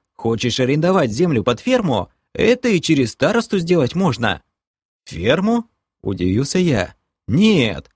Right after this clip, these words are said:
просто надо с ним поговорить, а он не принимает, если уровень репутации слишком низок. А ферма откуда взялась?»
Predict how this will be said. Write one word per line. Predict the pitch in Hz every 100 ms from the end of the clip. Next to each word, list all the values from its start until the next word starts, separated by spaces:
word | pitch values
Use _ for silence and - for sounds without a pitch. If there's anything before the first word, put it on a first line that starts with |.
| _
просто | 101 156 208 - 185
надо | 160 156
с | 147
ним | 147
поговорить, | 139 131 160 180 143 92 - _ _
а | - 101
он | 104 113
не | 113
принимает, | - 123 143 185 202 113 95
если | 101 107 131 120
уровень | 139 143 127 120
репутации | 123 139 143 208 - 117
слишком | 92 139 160 - 180
низок. | 185 117 104 - _ _ _
А | - 98
ферма | 90 - 220 151 117
откуда | 107 131 113
взялась?» | 104 139 160 92 -